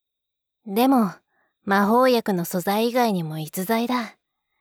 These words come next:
私の子宮がキュンキュンするからね。おやおや、一回で終わるわけないよ。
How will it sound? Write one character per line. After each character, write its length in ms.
私 460
の 140
子 280
宮 200
が 300
キ 100
ュ 80
ン 60
キ 140
ュ 100
ン 80
す 140
る 120
か 140
ら 100
ね。 460
お 180
や 360
お 60
や、 320
一 260
回 240
で 140
終 120
わ 120
る 80
わ 100
け 120
な 160
い 100
よ。 280